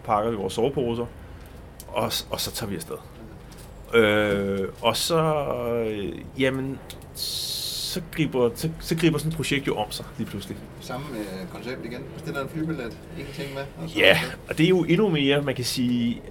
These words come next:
Speaker 1: det her, det er jo endnu mere sådan i min ånd, fordi,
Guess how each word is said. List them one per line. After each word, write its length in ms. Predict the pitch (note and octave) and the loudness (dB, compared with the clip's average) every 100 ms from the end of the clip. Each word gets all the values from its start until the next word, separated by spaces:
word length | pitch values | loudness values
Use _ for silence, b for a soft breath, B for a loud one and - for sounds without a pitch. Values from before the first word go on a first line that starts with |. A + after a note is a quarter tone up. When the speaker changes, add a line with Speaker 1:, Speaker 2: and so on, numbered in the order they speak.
| - - - - - - - | -14 -14 -14 -16 -16 -14 4
Speaker 1:
det 100 | D#3+ | 6
her, 80 | D#3+ | 8
det 40 | E3 | 6
er 20 | |
jo 140 | D#3+ D#3+ | 2 4
endnu 160 | D#3+ | 4
mere 240 | E3 C3 C3+ | 4 2 2
sådan 200 | D3+ - | 0 -2
i 40 | |
min 280 | C3 D3+ C#3 | 2 2 4
ånd, 200 | A#2 A#2 - | 6 4 2
fordi, 360 | C3+ A2 A#2+ | -8 2 2